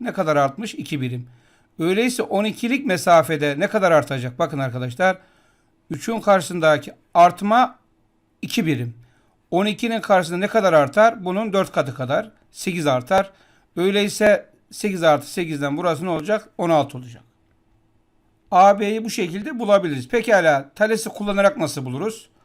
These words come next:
Onu da bulalım. Thales'le bulmak için D'den C B'ye paralel çizeriz. Daha sonra... Şurası altı birim olur. D C altı birim olduğu için.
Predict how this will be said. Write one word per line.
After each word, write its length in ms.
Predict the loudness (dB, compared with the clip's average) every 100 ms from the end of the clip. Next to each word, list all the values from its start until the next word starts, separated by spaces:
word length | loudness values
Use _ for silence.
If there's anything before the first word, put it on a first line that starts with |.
| _ -6
Onu 180 | -2 -2
da 140 | -2
bulalım. 460 | -4 -4 -6 -8 _ _ _ _ _ _ _ _ _ _ -4
Thales'le 520 | -2 -2 -2 -2 0
bulmak 340 | 0 0 0
için 340 | -2 -6 -6 0
D'den 720 | 2 2 2 0 0 -4 -14 _ _
C 340 | -6 -4 -2
B'ye 260 | -2 -2 -4
paralel 540 | 0 0 0 -2 -4 -6 _
çizeriz. 640 | -18 -12 -10 -8 -8 -10 -18 _ _ _ _ _ 2
Daha 220 | 4 4
sonra... 560 | 0 -4 2 4 2 -2 _ _ _ _
Şurası 720 | -8 -2 -2 -2 -4 -6 -2
altı 380 | 2 2 2 -4
birim 220 | -2 -2
olur. 300 | -4 -6 -10 -16 -10
D 280 | -6 -6 -6
C 140 | -4
altı 320 | -4 -4 -6
birim 200 | -6 -4
olduğu 200 | -4 -6
için. 400 | -8 -4 -4 -4